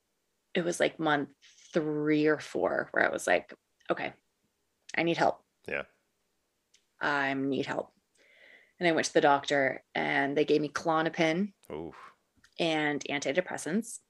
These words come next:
Speaker 1: Klonopin, like, three times a day.
Speaker 2: Phew, wow.
Speaker 1: Yeah.
Speaker 2: Zombie.
Speaker 1: And I was like, "Last thing I need on top of this is a benzoid addiction."
Speaker 2: <sighs> Oh,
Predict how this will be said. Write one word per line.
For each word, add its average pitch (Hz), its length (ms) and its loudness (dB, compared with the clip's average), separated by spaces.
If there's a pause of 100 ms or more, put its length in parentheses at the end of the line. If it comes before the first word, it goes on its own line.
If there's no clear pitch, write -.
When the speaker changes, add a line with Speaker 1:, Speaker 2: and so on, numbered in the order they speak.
(240)
Speaker 1:
Klonopin, 156 480 2
like, 135 200 -8
three 143 220 -2
times 123 280 -6
a - 40 -8
day. - 260 -8 (140)
Speaker 2:
Phew, - 200 -12 (300)
wow. 76 300 -10 (880)
Speaker 1:
Yeah. - 380 -4
Speaker 2:
Zombie. 87 440 -4 (100)
Speaker 1:
And 180 80 4
I 175 40 8
was 175 100 4
like, 160 200 6
"Last 185 360 10
thing 202 160 6
I 185 100 10
need 185 160 8
on 165 140 8
top 180 240 6
of 151 100 10
this 240 360 12
is 156 120 2
a 151 60 10
benzoid 160 600 10
addiction." 165 600 2
Speaker 2:
<sighs> - 40 -4
Oh, - 240 -8